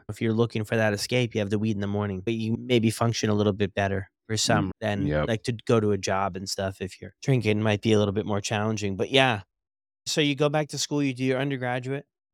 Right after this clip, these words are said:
Speaker 2: Yep.
Speaker 1: You get a little bit of, you get a little bit of time under your belt, but yeah, left to our own devices, yeah, we know what's best, <laughs> right? We'll figure
Speaker 2: Oh, yeah.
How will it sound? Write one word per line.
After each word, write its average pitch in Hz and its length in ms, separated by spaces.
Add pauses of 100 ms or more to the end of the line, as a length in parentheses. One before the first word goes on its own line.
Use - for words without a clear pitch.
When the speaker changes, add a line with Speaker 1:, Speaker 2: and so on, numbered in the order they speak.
(160)
Speaker 2:
Yep. 85 300
Speaker 1:
You 135 120
get 135 180
a 139 40
little 147 200
bit 131 120
of, 123 220
you 160 160
get 190 160
a 175 60
little 143 180
bit 127 140
of 120 120
time 127 300
under 113 160
your 113 140
belt, 113 340
but 113 260 (360)
yeah, 151 240
left 143 260
to 156 60
our 120 160
own 120 180
devices, 110 640
yeah, 104 180
we 120 120
know 117 180
what's 104 240
best, 104 360
<laughs> - 0
right? 135 380
We'll 160 140
figure 135 340
Speaker 2:
Oh, 82 140
yeah. 76 300